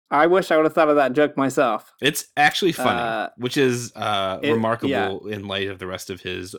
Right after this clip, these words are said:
Speaker 2: oeuvre.
Speaker 1: Didn't Mike Lowry have, like, a, like, a Christian Comedy Central kind of thing called Bananas? I thought it was Mike Lowry, but it could be someone else. There was s-, something called Bananas where it was a bunch of Christian comedians, and it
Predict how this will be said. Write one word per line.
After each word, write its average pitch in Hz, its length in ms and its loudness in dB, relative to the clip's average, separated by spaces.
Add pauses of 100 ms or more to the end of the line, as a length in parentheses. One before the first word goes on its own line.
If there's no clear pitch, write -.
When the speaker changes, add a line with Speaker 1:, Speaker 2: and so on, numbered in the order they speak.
Speaker 2:
oeuvre. 95 520 -8 (1040)
Speaker 1:
Didn't 240 240 6
Mike 175 240 2
Lowry 160 340 6
have, 151 300 2
like, 147 180 4
a, 127 500 2 (160)
like, 135 380 -2
a 131 200 -4
Christian 151 680 2
Comedy 143 360 2
Central 135 420 0
kind 151 260 0
of 151 180 2
thing 151 540 -2
called 139 260 2
Bananas? 131 600 0
I 143 140 -2
thought 165 180 2
it 165 60 4
was 139 120 2
Mike 131 220 0
Lowry, 131 300 2
but 127 100 -4
it 123 80 -8
could 147 140 2
be 143 100 2
someone 131 300 -2
else. 123 260 0
There 139 160 2
was 160 320 4
s-, - 160 -2
something 147 420 2
called 143 300 2
Bananas 135 500 -2
where 139 120 0
it - 20 -2
was 127 140 -4
a - 20 -8
bunch 131 220 -2
of 131 260 0
Christian 139 340 -2
comedians, 131 680 0
and 135 120 -4
it 135 60 -2